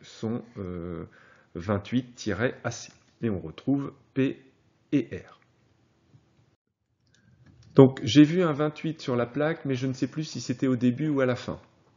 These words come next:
Donc là, on sait qu'on a deux chiffres, les deux lettres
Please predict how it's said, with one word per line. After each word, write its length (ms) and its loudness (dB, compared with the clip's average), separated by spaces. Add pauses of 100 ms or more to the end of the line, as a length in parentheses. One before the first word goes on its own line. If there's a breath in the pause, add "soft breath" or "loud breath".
(140)
Donc 220 -10
là, 120 0
on 100 -4
sait 180 -2
qu'on 180 -8
a 140 -2
deux 220 -4
chiffres, 580 -6 (680 soft breath)
les 760 -2
deux 180 -2
lettres 480 2